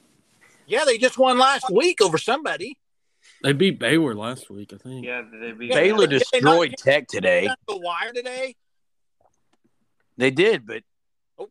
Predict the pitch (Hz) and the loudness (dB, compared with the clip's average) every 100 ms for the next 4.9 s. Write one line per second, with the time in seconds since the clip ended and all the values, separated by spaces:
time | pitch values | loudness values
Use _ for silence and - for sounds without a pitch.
0 | - 381 403 - 403 415 403 _ _ _ | -8 -6 -6 -6 -6 -6 -10 _ _ _
1 | _ _ _ _ _ _ _ _ _ _ | _ _ _ _ _ _ _ _ _ _
2 | _ _ - 156 160 143 165 170 156 151 | _ _ -4 0 0 0 -2 -2 -6 -6
3 | 156 135 - 139 170 - _ _ _ _ | -6 -10 -12 -12 -12 -18 _ _ _ _
4 | _ _ _ _ 117 247 359 196 131 | _ _ _ _ -2 0 0 -2 -2